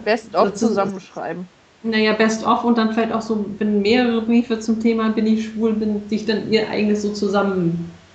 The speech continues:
Speaker 2: mashen quasi. Also es ist ein Mashup von mehreren Briefen zu dem Thema.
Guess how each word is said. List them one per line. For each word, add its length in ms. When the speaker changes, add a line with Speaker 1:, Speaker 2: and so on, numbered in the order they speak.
Speaker 2:
mashen 840
quasi. 560
Also 100
es 60
ist 120
ein 160
Mashup 540
von 160
mehreren 560
Briefen 480
zu 120
dem 180
Thema. 360